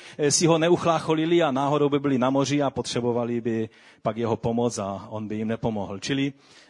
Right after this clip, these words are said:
to je pohanský způsob a žel mnozí lidé k živému Bohu přistupují tímto způsobem. Já vám chci říct, když k tímto způsobem někdo přistupuje k živému Bohu Abrahama, Izáka, Jákoba, uráží ho,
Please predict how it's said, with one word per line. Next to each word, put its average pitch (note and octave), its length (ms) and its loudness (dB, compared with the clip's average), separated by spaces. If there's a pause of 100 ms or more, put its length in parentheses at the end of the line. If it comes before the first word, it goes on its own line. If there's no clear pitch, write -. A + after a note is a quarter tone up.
(120)
to F3+ 160 -2
je G3 160 -4
pohanský G#3 600 -2
způsob G3 460 -4
a C#3+ 80 -2
žel G#3+ 360 0
mnozí C#3+ 600 -2 (440)
lidé D3 520 0
k A#2+ 80 -16
živému B2+ 500 -4
Bohu A2+ 240 -4
přistupují G2+ 760 -10 (200)
tímto G#2 260 -10
způsobem. A2 400 -8
Já C#3+ 60 0
vám D#3 100 -4
chci - 180 -6
říct, D3+ 380 -4 (200)
když - 140 -10
k - 180 -20
tímto A3 320 2
způsobem D3 580 0
někdo E3 260 0
přistupuje D#3 600 -4 (240)
k B2 100 -14
živému G#3 480 0
Bohu D3+ 320 2
Abrahama, C3+ 500 -2
Izáka, B2+ 380 -6
Jákoba, C3+ 480 -4 (220)
uráží E3+ 480 0
ho, F#3+ 300 -6